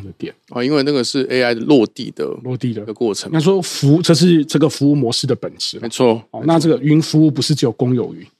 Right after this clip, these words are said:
Speaker 1: 而是客户所需要的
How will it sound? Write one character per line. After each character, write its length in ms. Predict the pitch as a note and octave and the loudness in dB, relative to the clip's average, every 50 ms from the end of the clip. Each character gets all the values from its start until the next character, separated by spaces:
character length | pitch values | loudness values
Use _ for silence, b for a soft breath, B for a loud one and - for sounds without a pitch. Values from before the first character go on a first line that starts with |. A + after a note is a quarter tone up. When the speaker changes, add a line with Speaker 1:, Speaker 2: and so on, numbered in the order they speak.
| _ _ _ _ | _ _ _ _
Speaker 1:
而 100 | - B2 | -6 -4
是 160 | B2 - F3+ D#3+ | -2 0 0 0
客 220 | - - E3 E3 | 2 2 2 2
户 140 | C#3 D3+ D3 | 4 2 2
所 180 | - - A#2 A2+ A2+ | 0 0 -2 -4 -4
需 560 | - - - - - - - - - D3+ D3 | -6 -10 -12 -10 -8 -6 -4 -2 0 2 4
要 200 | E3 D#3 C#3+ B2 A2 _ - | 4 4 2 0 -2 _ -4
的 260 | A#2 A2+ A2 G#2+ | -4 -2 -2 -4